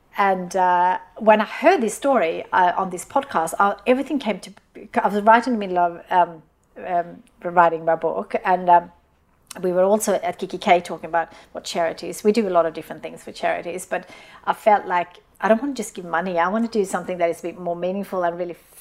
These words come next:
fits our purpose. And schools really does, because we can give them stationery.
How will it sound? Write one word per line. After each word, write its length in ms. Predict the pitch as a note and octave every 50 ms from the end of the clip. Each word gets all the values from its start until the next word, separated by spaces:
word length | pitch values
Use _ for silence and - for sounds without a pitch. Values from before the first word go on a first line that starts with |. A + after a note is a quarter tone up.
| - - -
fits 320 | G3 F#3 - - - -
our 120 | F#3 F3+
purpose. 640 | - - F3+ - G#3 - C4 D#4 F4+ F#4 - - - A#3 - -
And 320 | G3+ G3+ G3+ G3+ G3 F3+ - - - - -
schools 460 | - - - A#3 A3 A#3 A3+ A#3 -
really 140 | G3 E3 D#3+
does, 280 | - F3 F3 E3 D#3+
because 260 | - G3+ F#3 - F3 -
we 80 | F3+
can 140 | F3 - F3+
give 160 | F3 F3+ E3+
them 100 | F3 E3 E3+
stationery. 800 | - - B3+ C4 C#4 - - A#3 A3 A3 A3 A3 G#3+ A3 G#3+